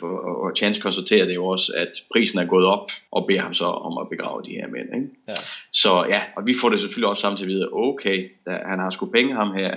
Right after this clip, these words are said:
Speaker 1: øh, øh, Nathan Burdett, ikke? Og han vil betale i dyre domme for at,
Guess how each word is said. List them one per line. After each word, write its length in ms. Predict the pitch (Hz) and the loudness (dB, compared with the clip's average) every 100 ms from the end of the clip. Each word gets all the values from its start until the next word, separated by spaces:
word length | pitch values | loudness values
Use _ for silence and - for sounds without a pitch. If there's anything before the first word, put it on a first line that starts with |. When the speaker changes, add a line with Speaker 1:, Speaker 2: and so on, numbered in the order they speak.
| 87 | -6
Speaker 1:
øh, 260 | 90 87 - - - _ _ _ 95 | -6 -6 -8 -16 -20 _ _ _ -4
øh, 280 | 92 87 87 | -4 -2 0
Nathan 360 | 95 92 92 87 | 0 2 0 -2
Burdett, 400 | 85 90 95 101 | 0 2 2 0
ikke? 220 | 101 95 | 0 -2
Og 100 | 90 | -2
han 160 | 92 92 - | -2 -2 -4
vil 120 | - | -8
betale 520 | 90 95 95 92 92 - _ _ _ _ | -4 2 2 2 0 -4 _ _ _ _
i 100 | 107 | -6
dyre 240 | 104 127 127 | 4 6 6
domme 280 | 104 110 113 | 6 4 0
for 140 | 98 98 | -2 -2
at, 60 | 87 | -4